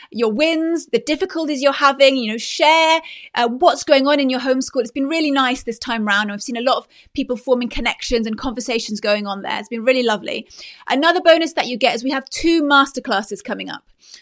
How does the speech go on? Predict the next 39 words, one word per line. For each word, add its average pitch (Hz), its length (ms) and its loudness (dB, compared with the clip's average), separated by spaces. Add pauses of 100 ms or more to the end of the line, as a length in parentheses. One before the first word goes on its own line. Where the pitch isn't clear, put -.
(180)
So 254 60 -2
we 254 80 -2
have 254 260 0
a 233 60 -4
masterclass 294 880 0
with 226 400 -2 (480)
an 233 200 -2
S 302 240 -2
E 285 120 0
N 240 240 0
mentor. 226 560 -4 (180)
So - 140 -6
she's 349 240 -2
gonna 359 100 0
be 349 80 -2
talking 311 260 -2
about 240 180 0
how 302 220 -2
to 320 140 -10
homeschool 285 640 -2
children 233 320 -6
with 220 120 -6
special - 460 0
needs. 208 580 -4 (460)
Um, 233 280 -2 (100)
and 240 200 -2
then 302 140 2
we 339 60 -2
have 320 120 -2
another 302 300 2
masterclass 294 720 0
coming 254 260 -8
up, 226 240 -4 (300)
which 247 340 -2
is 226 300 -2
from 247 240 -4
a 233 60 -6
trauma 330 480 0
coach - 520 -4